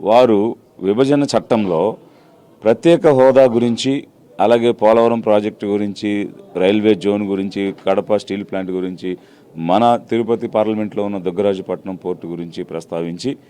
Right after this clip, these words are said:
ఇవన్నీ కూడా చేస్తామని చెప్తే, ఇదే తిరుపతి నుంచి అప్పుడు పోటీలో ఉన్న బీజేపీ, తెలుగుదేశం కలిసి నాయకులు ఇద్దరు కూడా పది సంవత్సరాలు ప్రత్యేక హోదా ఇస్తాం, కోట్ల కొలది నిధులు పెట్టుబడులుగా వస్తాయి, పరిశ్రమలు వస్తాయి, లక్షల ఉద్యోగాలు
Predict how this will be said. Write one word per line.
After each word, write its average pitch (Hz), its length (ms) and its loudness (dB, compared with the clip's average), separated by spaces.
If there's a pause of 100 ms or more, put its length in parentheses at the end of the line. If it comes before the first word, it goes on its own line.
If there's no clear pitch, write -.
(320)
ఇవన్నీ 110 420 0
కూడా 143 300 0
చేస్తామని 110 400 -4
చెప్తే, 87 580 -4 (380)
ఇదే 147 320 6
తిరుపతి 147 440 2
నుంచి 101 560 -4 (340)
అప్పుడు 143 340 0
పోటీలో 147 480 2
ఉన్న 127 220 2
బీజేపీ, 123 520 0
తెలుగుదేశం 107 520 -2
కలిసి 107 600 -2
నాయకులు 101 500 -2
ఇద్దరు 95 300 -2
కూడా 85 500 -4 (720)
పది 131 200 2
సంవత్సరాలు 175 440 2
ప్రత్యేక 127 400 -2
హోదా 107 220 2
ఇస్తాం, 104 380 -4 (180)
కోట్ల 151 420 -2
కొలది 139 380 -4
నిధులు 113 360 -4
పెట్టుబడులుగా 113 640 -2
వస్తాయి, 107 420 -4
పరిశ్రమలు 101 560 -6
వస్తాయి, 110 300 -4
లక్షల 127 560 -4
ఉద్యోగాలు 98 600 -2